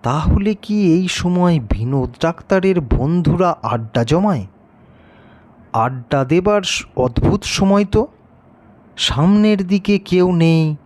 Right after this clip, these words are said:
আওয়াজ আসছে ভিতরের ঘর থেকে, ঘরও ঠিক বলা যায় না, আলমারি দিয়ে একটা ঘরই আলাদা করা।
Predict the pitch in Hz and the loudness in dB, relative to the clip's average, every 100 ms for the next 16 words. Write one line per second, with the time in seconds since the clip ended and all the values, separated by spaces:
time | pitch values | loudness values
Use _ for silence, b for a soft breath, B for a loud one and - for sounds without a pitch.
0 | b b - 95 101 143 185 180 180 - | b b -6 -2 0 2 0 2 0 0
1 | - 160 120 98 110 123 120 170 185 170 | -2 -2 0 -4 -2 0 2 0 0 -2
2 | 165 - 160 - 156 139 B B - 147 | -2 -2 -2 0 0 0 B B -2 0
3 | - 82 95 113 170 247 - 262 214 190 | 0 0 0 0 2 0 -2 -4 -2 0
4 | 226 226 196 185 139 131 180 B B B | 2 2 2 2 0 0 -2 B B B
5 | - 113 123 190 214 220 226 185 170 151 | -6 -2 2 2 2 0 0 2 4 4
6 | 226 - - 180 - 226 165 - 107 147 | 2 -2 -4 -4 -2 -4 0 2 2 2
7 | 190 285 - 135 123 120 113 107 95 82 | 0 -2 -2 -2 0 -2 -2 -2 -2 -4